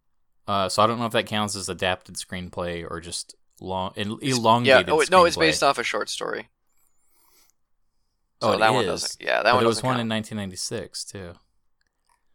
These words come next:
Speaker 1: How funny.
Speaker 2: What other movies had really good writing? That
Speaker 1: Let me click on Charlie Sheen and look at his filmography here.
Speaker 2: There you, yeah, you'll find something there.
Speaker 1: Um,
Speaker 2: <laughs>
Speaker 1: films.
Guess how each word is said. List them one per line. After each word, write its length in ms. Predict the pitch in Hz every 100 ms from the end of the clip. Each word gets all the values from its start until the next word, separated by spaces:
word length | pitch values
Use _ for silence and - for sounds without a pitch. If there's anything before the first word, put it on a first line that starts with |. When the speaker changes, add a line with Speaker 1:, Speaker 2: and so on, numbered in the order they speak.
| _ _ _ _ _ _ _
Speaker 1:
How 160 | 302 359
funny. 600 | - - 107 95 78 - _ _ _ _ _ _ _ _ _ _ _ _ _ _ _
Speaker 2:
What 120 | -
other 180 | 339 269
movies 300 | 147 110 113
had 120 | 104
really 220 | 104 101 101
good 220 | 98 -
writing? 400 | 82 87 90 -
That 160 | - - _ _ _ _ _ _ _ _ _ _ _ _
Speaker 1:
Let 80 | 117
me 60 | 123
click 220 | 147 139
on 100 | 117
Charlie 320 | - 104 98
Sheen 380 | - 101 90 87
and 100 | 85
look 140 | 85
at 80 | 90
his 220 | 95 87
filmography 680 | - 90 85 85 82 - 80
here. 180 | 87 80
Speaker 2:
There 80 | 127
you, 200 | 123 110 -
yeah, 180 | 101 101
you'll 160 | 131
find 260 | - 113 107
something 220 | 107 - _ -
there. 280 | 104 117 _ _ _ _ _ _ _ _ _ _ - 147 92
Speaker 1:
Um, 520 | 98 98 95 92 92
Speaker 2:
<laughs> 280 | 104 - -
Speaker 1:
films. 600 | 98 92 85 87 -